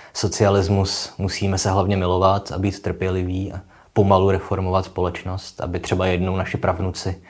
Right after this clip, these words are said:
se konečně měli dobře. No a teď už k tomu,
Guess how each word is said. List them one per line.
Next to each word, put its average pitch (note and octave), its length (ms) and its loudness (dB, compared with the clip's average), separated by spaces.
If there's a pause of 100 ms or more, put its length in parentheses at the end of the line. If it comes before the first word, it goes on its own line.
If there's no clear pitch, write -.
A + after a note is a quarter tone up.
(580)
se - 180 -2
konečně F#2+ 420 0
měli F2+ 260 0
dobře. F2 380 -4 (1080)
No C#3 60 6
a C#3 40 6
teď B2+ 140 6
už D3 120 6
k - 100 -8
tomu, B2 340 8